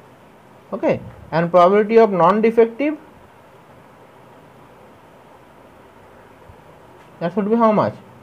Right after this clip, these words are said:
Ninety-two by hundred.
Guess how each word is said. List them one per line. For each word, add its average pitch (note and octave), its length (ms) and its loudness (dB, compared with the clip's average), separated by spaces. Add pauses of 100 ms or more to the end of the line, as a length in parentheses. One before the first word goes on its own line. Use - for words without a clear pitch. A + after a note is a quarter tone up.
(460)
Ninety-two F#3 480 -4
by A#3 300 2 (1040)
hundred. A3 380 0